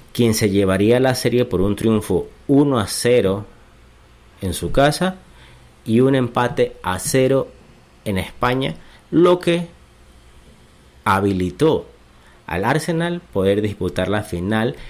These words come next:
que en ese entonces se enfrentaría frente al poderoso Barca de Ronaldinho.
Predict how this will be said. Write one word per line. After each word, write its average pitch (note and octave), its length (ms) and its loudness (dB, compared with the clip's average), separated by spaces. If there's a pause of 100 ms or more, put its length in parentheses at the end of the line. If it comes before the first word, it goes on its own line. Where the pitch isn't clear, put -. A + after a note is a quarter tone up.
(160)
que D3 100 -2
en C#3+ 120 0
ese D3 200 -4
entonces C3 440 -4
se B2 100 -4
enfrentaría A#2 840 -2 (600)
frente G2+ 720 0 (600)
al F#2 160 -4
poderoso A2 1000 0 (320)
Barca G#2+ 640 -2 (600)
de F2+ 140 -4
Ronaldinho. D#2 640 -4